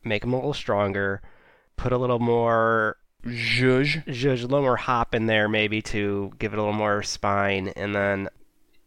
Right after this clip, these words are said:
Speaker 1: you know, if you need to do that with the malt too, just to,
Speaker 2: Mm-hmm.
Speaker 1: like, tighten it up a little bit overall. Um, so yeah, that's, yeah.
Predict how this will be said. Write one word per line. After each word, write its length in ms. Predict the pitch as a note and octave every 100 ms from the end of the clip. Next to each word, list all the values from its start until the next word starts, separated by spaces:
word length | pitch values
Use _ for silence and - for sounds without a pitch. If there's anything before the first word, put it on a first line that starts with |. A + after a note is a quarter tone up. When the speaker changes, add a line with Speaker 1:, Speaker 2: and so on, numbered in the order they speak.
| _ -
Speaker 1:
you 100 | G2+
know, 180 | F#2
if 160 | F2+ G2
you 60 | G#2
need 100 | G2+
to 60 |
do 140 | G2+ G#2+
that 220 | G#2 G2
with 120 | G2
the 80 | G2+
malt 260 | F#2+ F#2 -
too, 480 | - G2 F#2 F2+ - -
just 180 | - B2+
to, 80 | B2
Speaker 2:
Mm-hmm. 80 | A#2
Speaker 1:
like, 160 | F#2+ - - - - - - -
tighten 360 | - - C#3 A2+
it 80 | A2+
up 200 | G#2+ -
a 40 |
little 220 | G2 F2 F2
bit 220 | F2+ F2
overall. 520 | F#2 F#2 F#2 F2+ E2+ _ _ _
Um, 540 | B2 A#2 A2 A2 G#2+ -
so 120 | -
yeah, 160 | A3+ B3+
that's, 300 | C#3 D3 -
yeah. 300 | D#3+ C#3+ F2+